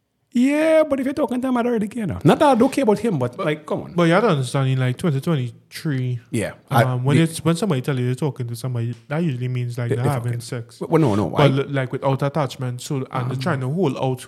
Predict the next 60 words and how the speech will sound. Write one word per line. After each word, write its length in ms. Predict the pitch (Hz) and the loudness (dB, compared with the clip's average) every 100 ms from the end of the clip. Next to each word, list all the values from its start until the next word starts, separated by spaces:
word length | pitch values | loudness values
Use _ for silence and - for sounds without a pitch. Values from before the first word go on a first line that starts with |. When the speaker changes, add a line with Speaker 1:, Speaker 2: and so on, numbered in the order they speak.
| _ | _
Speaker 2:
for 220 | - 185 | -8 -6
that 240 | 143 131 - | -4 -4 -6
attachment 480 | 147 - 123 123 - _ | -8 -6 -6 -8 -10 _
to 180 | - 185 | -6 -4
happen. 440 | 143 123 123 117 113 _ | -4 -8 -8 -10 -12 _
Speaker 1:
Um, 460 | 110 110 101 98 - - | 0 2 0 -4 -6 4
yeah, 260 | 175 135 | 4 4
I 100 | - | 0
gathered 360 | 107 110 101 131 | 0 0 2 2
all 140 | 123 | 2
of 80 | 120 | 2
that. 220 | 127 113 - | 0 -2 0
However, 340 | 135 139 127 | 4 4 4
Speaker 2:
Right, 140 | 98 - | 0 -2
right. 100 | - _ _ | -8 _ _
Speaker 1:
however, 680 | - 131 147 139 101 117 - 117 - | 0 4 4 2 0 -2 0 -2 -2
<laughs> 200 | - - | -4 0
I 60 | |
didn't 240 | 117 113 117 | 2 2 2
care. 260 | 147 101 - _ | 0 -2 -8 _
Speaker 2:
Right, 240 | 135 117 117 | -10 -10 -10
correct. 300 | 131 139 - | -10 -10 -4
Speaker 1:
If 140 | 135 | -4
you 80 | 143 | 0
smash 280 | 165 110 101 | 0 0 0
in, 140 | 117 | -2
I 60 | 117 | -2
was 80 | 107 | -2
like, 260 | 87 85 | -6 -6
"My 140 | 104 117 | -4 -4
g-," 160 | - | -4
so 100 | 185 165 | -4 -2
I 60 | |
sent 140 | 202 233 | -2 -4
a 40 | |
message. 260 | 240 165 170 | -2 -2 -4
I 100 | 196 | -6
was 80 | 196 | -6
like, 160 | 196 202 | -6 -6
"Yo, 140 | 277 | -6
let 100 | 208 | -4
me 80 | 143 | -4
go 100 | 165 | -4
for, 260 | 156 156 151 | -4 -4 -2
let 100 | 139 | -4
me 60 | |
go 100 | 139 | -4
for 100 | 135 131 | -4 -4
the 40 | |
food, 200 | 127 123 | -4 -4
blah, 140 | 113 85 | -4 -6
blah, 160 | - | -10
blah." 180 | - - - _ _ _ 147 | -12 -16 -20 _ _ _ -8
Speaker 2:
Miss 160 | 135 | -8
Grippy? 460 | - - 208 254 262 _ - 123 - _ 135 | -6 -10 -10 -12 -14 _ -18 -18 -18 _ -6
Speaker 1:
And 120 | 107 | -4
then, 320 | 117 123 131 - _ _ _ - | -2 -4 -6 -12 _ _ _ -6
ding, 260 | 320 330 - _ _ _ _ _ | -4 -4 -6 _ _ _ _ _
she 100 | 139 | -4
messaged. 500 | 131 190 240 - | -2 -2 -6 -8